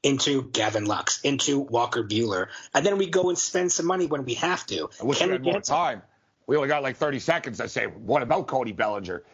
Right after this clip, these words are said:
Speaker 2: So let me
Speaker 1: Right.
Speaker 2: ask you, is he gonna start hitting soon? What's going on?
Speaker 1: Well, he did the last couple of days. They are going to need him. They are getting healthier at the right time, the Dodgers. He just had a home, he had a, he had a go-ahead home run last
Speaker 2: Yeah,
Speaker 1: night.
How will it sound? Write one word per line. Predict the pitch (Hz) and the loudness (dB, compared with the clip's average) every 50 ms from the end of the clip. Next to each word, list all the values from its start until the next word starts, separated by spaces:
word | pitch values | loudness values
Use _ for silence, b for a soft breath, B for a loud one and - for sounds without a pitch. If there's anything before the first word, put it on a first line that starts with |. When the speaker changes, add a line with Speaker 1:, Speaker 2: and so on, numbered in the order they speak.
| b b - | b b -2
Speaker 2:
So | - 156 | 0 2
let | 175 151 | 2 4
me | 139 | 2
Speaker 1:
Right. | 131 147 | 2 0
Speaker 2:
ask | 196 202 - - | 0 -2 -2 -4
you, | 143 131 | -6 -4
is | - | -2
he | 143 170 175 | 0 0 0
gonna | 190 185 165 | 0 -2 -2
start | - 202 190 165 | -2 -4 -2 -2
hitting | 156 165 202 247 262 202 | 0 -2 -2 -2 -4 -4
soon? | - 262 285 285 262 185 | -4 -4 -4 -2 0 0
What's | 180 175 - | 0 0 0
going | - 190 185 185 | 0 2 2 2
on? | 208 233 220 151 - - _ - | 2 2 0 -2 -6 -10 _ -6
Speaker 1:
Well, | 147 120 127 | -2 -2 0
he | 147 139 | 0 2
did | 131 185 165 | 2 2 2
the | 165 | 2
last | 156 156 147 139 - - | 2 2 0 0 0 -2
couple | - 147 - 143 | -2 -2 -2 -2
of | 135 117 | -2 0
days. | 143 139 123 113 | 0 0 0 0
They | 123 143 170 175 | 0 0 0 2
are | - 160 165 | 0 -2 0
going | - 156 156 147 | 0 0 -2 -2
to | 135 - 143 | -2 -2 -2
need | 131 135 139 147 | 0 0 0 0
him. | 123 - 131 131 135 135 | 0 -2 -2 -2 -2 0
They | 135 135 | 0 0
are | 127 123 | 0 0
getting | 120 139 123 120 | 0 -2 -2 -2
healthier | 110 - 127 143 160 - 190 180 | -2 0 0 0 2 2 2 2
at | 175 175 | 2 2
the | - 151 | 0 0
right | 143 143 147 139 | 0 0 0 -2
time, | - - 135 135 147 156 | -2 -2 -2 0 0 0
the | 160 | 0
Dodgers. | 151 170 160 165 165 170 175 175 175 - B B B B B B | 0 2 2 2 2 2 2 2 0 -2 B B B B B B
He | - 143 139 | -2 2 2
just | 165 151 - | 2 2 2
had | 165 160 156 | 2 2 2
a | |
home, | - - 170 165 160 156 | 2 2 2 2 0 2
he | 160 156 | 2 2
had | 151 139 - | 2 0 -2
a, | - | -2
he | 120 | -2
had | 131 117 110 107 107 - - 151 | -2 -4 -4 -6 -14 -8 -4 -4
a | 160 | -2
go-ahead | - - 156 160 180 165 | 2 2 2 2 2 2
home | - 170 165 160 | 2 2 2 2
run | 156 147 147 | 0 0 0
last | 143 - - - 113 | 0 2 0 2 2
Speaker 2:
Yeah, | 127 135 | 2 2
Speaker 1:
night. | 147 175 - - | 2 0 -2 -6